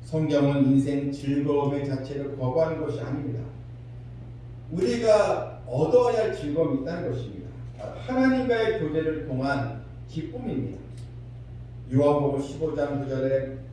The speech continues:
"아버지께서 나를 사랑하신 것 같이 나도 너희를 사랑하였으니 나의 사랑 안에 거하라. 내가 이것을 너희에게 이름은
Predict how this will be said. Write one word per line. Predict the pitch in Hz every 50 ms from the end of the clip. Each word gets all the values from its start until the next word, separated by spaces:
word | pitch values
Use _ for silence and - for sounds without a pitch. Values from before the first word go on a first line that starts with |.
| -
"아버지께서 | - 113 123 120 143 143 - 143 135 123 147 135 147 143
나를 | 135 127 131 139 143 143 143
사랑하신 | 143 - - 175 180 175 170 165 160 - 165 160 -
것 | 151 151
같이 | 143 143 - 147 143
나도 | 135 127 131 139 143 151 147 147
너희를 | 131 143 156 151 165 160
사랑하였으니 | - - - 165 175 175 165 165 160 156 - 123 - 131 131 135 139 139 127 123 117 110 - - - - - - - - - - - - - -
나의 | - - 151 156 165 165 165 - -
사랑 | - - 202 202 202 196
안에 | 185 185 185 185 185 185
거하라. | - 123 120 120 120 117 117 - - - - - - - - - - - - - - - - - - - - - - - - - - -
내가 | 127 135 135 139 135
이것을 | 135 131 123 - - -
너희에게 | 135 135 135 135 135 135 135
이름은 | 139 139 139 147 147 143 143 143 - - - -